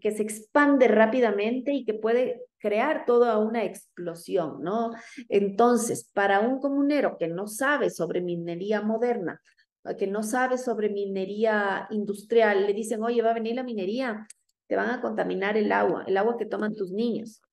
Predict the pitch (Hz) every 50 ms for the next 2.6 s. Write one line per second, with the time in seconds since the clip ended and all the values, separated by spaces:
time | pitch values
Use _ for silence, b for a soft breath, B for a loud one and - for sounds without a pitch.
0 | _ _ _ _ _ _ _ _ _ _ _ _ _ _ _ _ _ _ _ _
1 | _ _ _ _ _ - 240 - _ _ _ _ _ 240 247 294 370 - 370 320
2 | - 285 302 - - - - 359 381 359 -